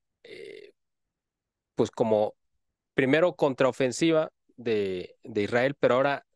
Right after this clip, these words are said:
pues en todo el mundo se está condenando la brutalidad con la que se ha conducido.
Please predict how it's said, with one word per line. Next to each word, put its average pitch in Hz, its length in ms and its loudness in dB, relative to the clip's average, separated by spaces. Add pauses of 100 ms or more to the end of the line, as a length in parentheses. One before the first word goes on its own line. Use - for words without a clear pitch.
(400)
pues 107 80 -10
en 98 100 -16
todo 139 140 0
el 131 60 -4
mundo 139 220 -6
se 120 80 -14
está 135 180 -6
condenando 127 720 -4
la 110 180 -8
brutalidad 107 640 -4
con 117 160 -6
la 101 120 -8
que 98 120 -10
se 113 120 -6
ha - 20 -10
conducido. 127 640 -2